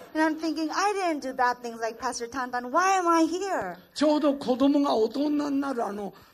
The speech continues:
Speaker 2: 難しい時でした。
Speaker 1: It's that age, you know, when an adolescent starts to become an adult.
Speaker 2: だからもう親も、あるいは友達も何もかも嫌になってしまった。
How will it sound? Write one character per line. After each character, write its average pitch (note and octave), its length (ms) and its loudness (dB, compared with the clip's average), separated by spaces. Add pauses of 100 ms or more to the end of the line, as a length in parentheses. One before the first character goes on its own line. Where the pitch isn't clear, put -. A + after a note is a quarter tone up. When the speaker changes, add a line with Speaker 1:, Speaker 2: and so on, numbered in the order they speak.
Speaker 2:
難 A#3 460 -6
し B3 120 -10
い A3 60 -12
時 D#3+ 240 -10
で D3 100 -8
し - 120 -14
た。 - 160 -16 (300)
Speaker 1:
It's C#4 240 -12
that C#4+ 280 0
age, C#4+ 300 -6
you C4 80 -6
know, B3+ 160 -4
when A3+ 480 -6
an G#3+ 360 -8
adolescent A3 720 -4
starts F#3+ 460 -10
to G#3 120 -6
become G3+ 360 -10
an F#3 220 -10
adult. G3 320 -10 (400)
Speaker 2:
だ B3 160 2
か B3 100 -2
ら B3+ 80 0
も B3+ 400 2
う A3+ 40 4
親 C#4 300 4
も、 B3+ 540 -2 (340)
あ A#3 120 -2
る C4+ 160 0
い - 20 0
は A#3+ 120 0 (180)
友 C4+ 300 0
達 C4+ 280 -6
も C4+ 200 2
何 C4+ 400 4
も G4 160 2
か - 160 -2
も F#4 320 -2 (180)
嫌 B3 260 4
に A3+ 80 0
な G3 100 2
っ - 80 -6
て E3+ 100 -2
し D3+ 120 -10
ま C#3+ 100 -8
っ B2 120 -12
た。 - 120 -14